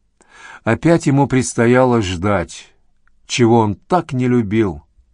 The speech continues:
Но на этот раз ожидание не грозило стать тягостным. Подполковнику необходимо было досконально продумать действия отряда "Скорпион" за речкой.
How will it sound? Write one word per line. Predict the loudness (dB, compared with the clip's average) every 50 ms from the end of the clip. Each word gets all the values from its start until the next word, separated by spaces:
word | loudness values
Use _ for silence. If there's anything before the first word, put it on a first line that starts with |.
| _ _ _ _ _ _ _ _ -20 -20 -20 -20 -12 -4
Но | -2 0 2 2
на | 2 2 2
этот | 0 -2 -4 -2
раз | -2 -2 -2 -2 -2
ожидание | -2 0 0 0 0 -2 -2 0 0 0 0 0
не | 0 0 -2
грозило | -2 -2 -2 -2 -2 -2 -2 -2 -2 -4
стать | -4 -4 -4 -4 -4 -6 _ _
тягостным. | -6 -4 -4 -4 -4 -6 -10 -10 -10 -10 -10 -10 -10 -12 -16 -20 _ _ _ _ _ _ -20 -20 -20 -20 -6
Подполковнику | -2 -2 -2 -2 _ 0 0 0 0 -2 0 2 2 2 2 0 -2 -2 -2 -2
необходимо | 0 0 0 -2 -2 -4 -4 -2 -2 0 0 0
было | 0 0 0 0 0 0
досконально | 0 -2 -4 -4 -4 -4 -2 0 0 0 -2 -2 -2 -4 -4
продумать | -4 -4 -2 -2 -2 -2 -2 0 0 0 0 -2 -4 -6 -8 -14 -18 -18 -20 _ _ _ -20 -20 -20 -20 -16 -12
действия | -8 0 2 4 4 4 2 -2 -4 -2 0 0 0
отряда | -2 -4 -6 -6 -4 -4 -2 0 0 0 0 2 2 2 2 0 -4 -8 _ _ _ _ _ _ _
"Скорпион" | -10 -10 -6 -2 -2 -2 -2 -2 -2 0 0 0 0 -2 -4 -6 -8 _ _ _
за | -14 -8 -6 -2 0
речкой. | 0 0 0 0 -4 -8 -10 -10 -12 -12 -14